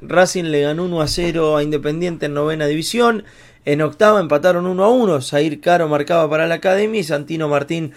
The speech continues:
para el Rojo. Y en séptima, Velasco iba a poner en ventaja a Racing, pero los goles de Alejo Benítez y Fermín Speter le permitían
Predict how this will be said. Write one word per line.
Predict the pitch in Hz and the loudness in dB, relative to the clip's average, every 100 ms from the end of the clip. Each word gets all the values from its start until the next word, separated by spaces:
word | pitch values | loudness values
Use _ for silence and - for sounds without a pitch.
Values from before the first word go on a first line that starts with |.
| - - _ | -18 -20 _
para | - 185 | 4 6
el | 214 | 6
Rojo. | 226 247 226 240 240 208 - - | 6 4 4 2 2 0 -14 -18
Y | - 214 | 0 2
en | 226 | 2
séptima, | 214 254 202 185 208 214 214 202 - - _ _ | 2 0 -2 -4 -2 0 0 -4 -18 -20 _ _
Velasco | - 147 170 202 - - 170 156 151 | -4 -2 2 0 0 -2 2 4 2
iba | 170 180 175 151 143 | 2 4 4 4 2
a | - 147 | 0 -2
poner | - 160 180 | -2 -2 0
en | 180 160 | -2 -4
ventaja | 160 156 180 - 139 123 - - - - - | -4 -2 -4 -2 -6 -6 -14 -20 -20 -10 0
a | 180 | 2
Racing, | 196 214 208 226 220 214 - - _ _ | 4 4 2 -4 -6 -10 -16 -20 _ _
pero | 220 226 214 233 - - - _ _ - | 2 6 6 4 -4 -20 -20 _ _ -2
los | 151 | 0
goles | 151 190 180 | 2 2 2
de | 160 | 2
Alejo | 175 190 185 | 0 0 -2
Benítez | 185 185 160 143 - | -2 -2 -2 -4 -4
y | |
Fermín | 147 165 180 208 | -6 -6 -2 -2
Speter | 214 208 214 208 214 196 - - - - | -2 4 4 6 2 2 -8 -20 -20 -8
le | 151 165 | -2 0
permitían | 156 208 196 185 208 208 202 190 | 2 0 0 -4 0 2 2 0